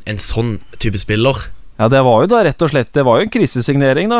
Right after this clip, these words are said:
Speaker 2: i en, eh, krisetid hvor de plutselig fikk to skader, eh, veldig tett, eh, <laughs> veldig tett inn på hverandre, og det funka jo ikke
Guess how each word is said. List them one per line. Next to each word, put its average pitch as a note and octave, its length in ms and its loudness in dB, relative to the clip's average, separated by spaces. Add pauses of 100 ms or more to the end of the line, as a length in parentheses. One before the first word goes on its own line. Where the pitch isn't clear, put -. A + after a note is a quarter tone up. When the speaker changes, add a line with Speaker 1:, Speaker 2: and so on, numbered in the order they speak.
Speaker 2:
i G#3 80 0
en, F#3+ 180 2
eh, F3+ 360 0
krisetid D3 580 0
hvor E3 140 0
de D#3+ 100 2
plutselig - 480 -4
fikk C#3+ 180 -2
to C#3 220 0
skader, B2 560 2
eh, B2+ 380 2
veldig A#2 340 0
tett, - 420 -6
eh, B2+ 500 2
<laughs> - 40 -16
veldig C#3 340 0
tett - 300 -4
inn D3 100 0
på A2 140 0
hverandre, A2+ 320 2
og D3 160 2
det C3 560 2
funka B2 320 -2
jo G#2+ 80 2
ikke - 160 -4